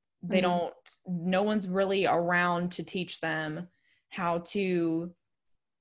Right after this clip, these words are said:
Speaker 1: process happiness and anger and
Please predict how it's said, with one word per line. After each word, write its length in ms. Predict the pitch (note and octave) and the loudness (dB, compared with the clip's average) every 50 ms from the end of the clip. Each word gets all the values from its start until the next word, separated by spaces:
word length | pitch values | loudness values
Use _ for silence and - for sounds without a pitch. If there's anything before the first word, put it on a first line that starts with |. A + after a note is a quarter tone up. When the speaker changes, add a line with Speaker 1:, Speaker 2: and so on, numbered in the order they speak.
| _ _ _ _ | _ _ _ _
Speaker 1:
process 600 | - A3+ F#3+ F#3 G3 F#3 - F#3+ F3+ F#3 F#3 - | 2 6 6 6 6 6 6 6 6 6 4 0
happiness 720 | - F3+ D#3+ E3 D#3+ - F3 E3+ D#3+ D#3 D3+ E3 F3 - - | 0 2 2 2 2 2 0 0 0 0 0 0 -2 -2 -2
and 100 | E3+ E3+ | -2 0
anger 640 | - E3+ F3 F3+ F3+ E3+ F3 E3 D#3 D3 C3+ - - | 0 0 0 0 0 0 0 0 0 0 0 -2 -2
and 440 | F3 F3 E3 D#3+ D#3+ D#3 D3+ B2 | -2 -2 -2 -2 -2 -4 -6 -6